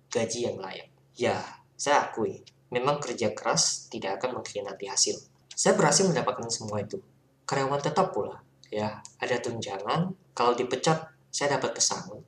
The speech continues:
Kurang apa? Sampai suatu ketika, saya merasa insecure dengan penghasilan saya. Saya mikir, gimana sih caranya agar saya itu bisa bebas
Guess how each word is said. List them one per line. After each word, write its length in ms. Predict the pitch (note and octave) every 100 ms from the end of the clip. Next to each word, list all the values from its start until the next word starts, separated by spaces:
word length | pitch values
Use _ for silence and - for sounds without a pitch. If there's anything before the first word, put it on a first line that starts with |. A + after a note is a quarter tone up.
| - - -
Kurang 240 | - B2+ C3+
apa? 400 | D#3+ - - - _ -
Sampai 400 | - E3 G3 A3+
suatu 240 | F3+ E3 -
ketika, 560 | - A2 - B2+ E3 - _
saya 240 | - E3 F3
merasa 320 | D3 C#3+ E3+
insecure 800 | C3 B2 C3 - E3+ D3+ A#2+ - _ _ _ _
dengan 240 | A#2 A2
penghasilan 480 | G#2+ G#2 G#2 G#2+ G#2+
saya. 320 | G#2 G2+ G2 - _ - -
Saya 160 | - E3 F3
mikir, 560 | E3 F3+ F3 F3 - - _ _ _ - -
gimana 320 | C3 B2 C#3+
sih 240 | D#3 F#3+ F#3+
caranya 480 | - B2+ B2+ C#3+ D#3+ D#3 - _ _
agar 240 | B2+ B2 B2+
saya 400 | B2+ A#2+ A#2+ B2
itu 160 | D#3+
bisa 320 | - - A2+
bebas 400 | - A2 G#2+ -